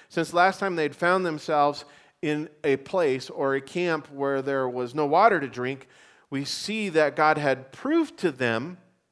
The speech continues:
in that situation previously that he was able to provide water when there was none.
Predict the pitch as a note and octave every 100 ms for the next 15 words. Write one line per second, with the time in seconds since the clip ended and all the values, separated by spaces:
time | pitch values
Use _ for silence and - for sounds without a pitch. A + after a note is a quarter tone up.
0 | _ - C#3 C#3+ D3+ C#3 - D3+ D3+ C#3+
1 | C#3 C#3 C3 - F#3 F3 C#3+ D3 C3+ C3+
2 | C3 B2+ C#3 D3 C#3 C3+ A#2+ B2 C#3 D#3
3 | F3 C3+ C3 A#2+ C3+ C3 C3 B2 C3 E3+
4 | E3+ C3+ B2